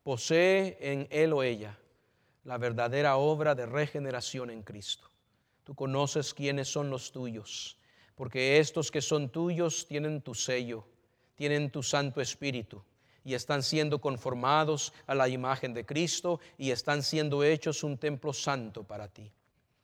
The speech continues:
Gracias, Señor, porque tú les conoces,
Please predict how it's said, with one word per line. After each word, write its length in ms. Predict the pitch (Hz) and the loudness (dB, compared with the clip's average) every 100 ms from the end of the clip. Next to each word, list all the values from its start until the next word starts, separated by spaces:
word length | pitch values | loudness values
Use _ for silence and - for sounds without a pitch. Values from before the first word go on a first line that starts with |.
| _ | _
Gracias, 380 | 127 135 - 147 | 6 6 6 0
Señor, 360 | 156 143 151 156 | 0 0 0 0
porque 260 | 147 151 | -2 -4
tú 180 | 139 151 | -4 -2
les 200 | 143 139 | 0 -2
conoces, 760 | 127 120 117 - 107 - - | -6 -8 -8 -10 -10 -10 -12